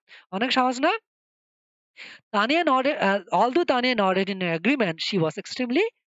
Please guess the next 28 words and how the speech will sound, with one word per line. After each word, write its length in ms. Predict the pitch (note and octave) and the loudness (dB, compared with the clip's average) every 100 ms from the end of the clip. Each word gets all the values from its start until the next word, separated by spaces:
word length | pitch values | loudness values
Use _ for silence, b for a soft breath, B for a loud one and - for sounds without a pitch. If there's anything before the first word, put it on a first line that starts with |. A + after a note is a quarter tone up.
| _ _ | _ _
nervous।" 460 | C3+ C3+ C3+ B2 A2 - _ - | -8 -6 -6 -8 -10 -20 _ -4
দেখো 220 | G#3 D4+ F#4+ B B - | 0 0 -2 B B -2
যখন 220 | A3+ C4 C#4+ | 0 0 2
although 380 | G3+ C#4+ F#4 | 2 2 2
বলে 180 | D4 A#3+ | 2 2
দিলাম, 260 | G#3 F#3 E3 F#3 | 0 -2 -6 -4
although 340 | D#3+ F#3+ A3 C#4 | 0 2 2 2
দিয়ে 180 | C#4+ D4 | 2 2
আমি 160 | A#3 A#3+ | 0 -2
সাবঅর্ডিনেট 420 | G#3+ F#3+ G3 A#3+ | 0 0 0 -2
কনজাংশনটা 640 | A3 F#3 G3+ A3 - B3 C4 | -4 -2 -2 -2 -4 -2 -2
দিয়ে 160 | B3+ C4 | -2 -2
যখন 280 | B3+ C4+ C4 b b _ - | -2 -2 -4 b b _ -4
প্রথম 240 | A3+ D#4 | 0 -2
ক্লজটা 380 | - C#4+ C4 C4+ G3+ | 0 -2 0 -2 0
বললাম 420 | E3 E3+ G3+ G3+ | 2 2 2 0
এখানে, 320 | D#3 G3 G3+ F4+ B B - | -2 -2 -2 -2 B B -6
এটা 140 | F#3+ | -2
কিন্তু 200 | G3 A3 | 0 0
ডিপেন্ডেন্ট 500 | E3 E3 F3+ E3+ E3 D3 | 0 0 -2 -2 -4 -4
হয়ে 160 | D3 | -6
গেছে। 200 | C3 - C#3 B B _ _ | -8 -14 -16 B B _ _
যদিও 480 | F#3 F3+ F3 A3 C4+ C#4 C#4+ C#4 - _ _ _ | 0 0 0 0 2 2 0 -2 -6 _ _ _
তানিয়া 480 | E3 E3 E3+ F#3+ F3 E3 D4 A4 _ _ - | -8 -6 -6 -6 -4 -4 -6 -8 _ _ -10
হ্যাঁ 180 | G3+ C#4+ | -4 -2
সূচক 480 | - C4+ - F#3 E3+ D#3+ | -2 -4 -2 -2 -2 -6
মাথা 360 | D3 C#3+ E3 | -8 -6 -6
নাড়লো 440 | C#3+ A#2+ A#2 C3+ | -6 -10 -6 0